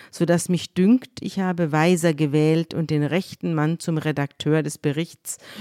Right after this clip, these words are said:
über meinen Vater, den König David, gemacht." Ich aber dachte bei mir: "War sein Vater, König David, ein großer Mörder,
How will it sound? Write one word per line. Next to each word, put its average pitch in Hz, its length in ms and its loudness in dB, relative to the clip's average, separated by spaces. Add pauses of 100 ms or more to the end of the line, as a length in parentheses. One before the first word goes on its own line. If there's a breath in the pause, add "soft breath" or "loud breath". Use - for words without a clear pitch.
über 175 200 4
meinen 156 360 6
Vater, 175 560 -2
den 156 160 -2
König 151 380 -2
David, 135 380 -2
gemacht." 131 460 -6 (760)
Ich 151 220 -4
aber 139 180 2
dachte 151 360 0
bei 147 200 4
mir: 143 360 6 (520 soft breath)
"War 156 240 0
sein 147 260 2
Vater, 170 460 -2
König 151 400 0
David, 156 400 0
ein 143 160 0
großer 139 460 -4
Mörder, 147 560 2